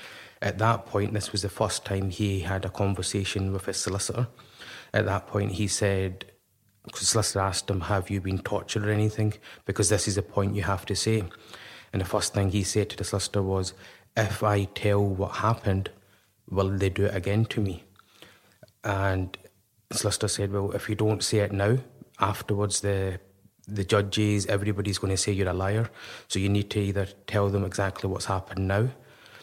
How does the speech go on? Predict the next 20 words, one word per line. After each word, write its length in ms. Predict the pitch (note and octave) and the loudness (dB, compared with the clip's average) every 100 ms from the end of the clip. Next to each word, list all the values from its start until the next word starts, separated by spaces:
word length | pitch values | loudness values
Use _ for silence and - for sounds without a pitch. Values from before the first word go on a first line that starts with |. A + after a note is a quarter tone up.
| - | -16
So 140 | - G#2 | 0 0
at 140 | - | 2
that 280 | A2 A2 - | 2 2 0
point, 340 | - G#2+ G#2 | 0 0 0
he 300 | G#2 - G#2+ | -2 -2 -2
told 480 | G#2 - G#2 G2+ F#2 | -2 -2 0 0 -2
the 100 | F#2+ | -2
solicitor 720 | F#2 A2 G#2+ - - F#2+ F#2+ F#2+ | -2 0 0 -2 -2 -2 -2 -2
that 180 | F#2+ F2+ | -4 -4
he 180 | G#2 G2 | -2 -4
had 160 | F#2 | -4
been 380 | F#2 G2 F#2+ F#2+ | -2 -2 0 -2
subjected 720 | - A2 G2 G#2+ F2+ - G2 - | 0 0 2 0 -2 -4 -6 -2
to 200 | G2 F#2 | -2 -2
third-degree 600 | - G2+ F#2+ G2+ F#2+ F#2 | 0 0 0 -4 -2 -4
torture. 460 | - G2+ - A#2+ A#2+ - - - - - | -2 -2 0 -2 -2 -14 -18 -16 -16 -14
He 220 | - G#2 | -4 0
had 680 | G2 G2+ G2 G2 F#2 F#2 - _ _ _ _ - | 2 4 4 2 -2 -6 -16 _ _ _ _ -6
been 180 | G#2+ G2 | -2 0
electrified 920 | G2 G#2+ - A2+ - A2 A2 G#2+ - | 2 0 0 -6 -2 2 2 0 -4